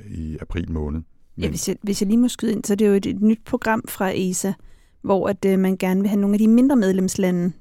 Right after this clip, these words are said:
Speaker 2: til simpelthen at kunne, øh, kunne lave, øh, nogle af de her missioner og komme lidt mere med i kampen.
Speaker 1: Ja.
Speaker 2: Så, og det er jo så det, Danmark,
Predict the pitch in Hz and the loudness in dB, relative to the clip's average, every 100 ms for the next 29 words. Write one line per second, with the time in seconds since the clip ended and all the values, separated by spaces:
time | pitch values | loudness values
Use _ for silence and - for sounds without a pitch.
0 | - 220 208 190 180 180 180 - - 190 | -4 -2 0 0 -2 -2 -4 -6 -4 -4
1 | 190 180 175 185 - 190 180 185 214 - | -2 -2 -2 -2 0 2 2 2 2 -2
2 | - - - - - - 185 190 196 202 | -20 -20 -20 -12 -6 -4 -2 0 2 2
3 | 202 190 175 208 190 - - 208 196 190 | 2 0 -2 -2 -4 -2 -4 -4 -2 0
4 | 190 196 190 190 190 175 196 196 - - | 2 2 0 0 0 0 -2 -4 -6 -8
5 | 180 85 69 - _ - - 208 214 202 | -6 -6 -8 -18 _ -4 -2 2 2 2
6 | 185 170 180 190 190 - | -2 -2 -2 -2 -4 -6